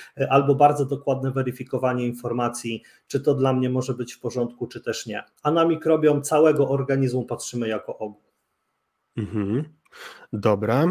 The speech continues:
Speaker 2: E, czy stawianie baniek podnosi odporność?
Speaker 1: E, oj. E, <laughs> wiesz co, Bartek? Nie wiem. <laughs>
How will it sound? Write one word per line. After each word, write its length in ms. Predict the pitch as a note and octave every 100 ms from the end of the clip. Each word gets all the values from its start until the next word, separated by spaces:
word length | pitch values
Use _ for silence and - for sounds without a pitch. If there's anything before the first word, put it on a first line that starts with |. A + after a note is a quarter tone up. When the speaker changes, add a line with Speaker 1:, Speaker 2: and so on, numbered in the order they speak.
| F3+
Speaker 2:
E, 260 | B2+ A#2+ A#2
czy 220 | - F3
stawianie 760 | F#3 - D3 C3 C#3+ C#3 C#3 A#2+
baniek 460 | A2 A#2+ A#2+ A2 -
podnosi 420 | A2+ A2+ G#2+ -
odporność? 720 | - G2 - - - - - - _ _ _ _ _ - - _ _ _ _ _ _ C#3
Speaker 1:
E, 320 | C3 C3+ C3+ - - - -
oj. 300 | D3+ C#3 A2 - - -
E, 160 | C#3 B2+ - - - - - - - _ -
<laughs> 180 | C#3 - - - - - - - _ _ _ _ _ _ _ _ _ _ _ -
wiesz 260 | C#3 F3
co, 140 | - C#3
Bartek? 580 | B2 C3+ G3 G#3 - -
Nie 280 | D#3 A#3
wiem. 260 | B2+ A2+
<laughs> 60 | A#2+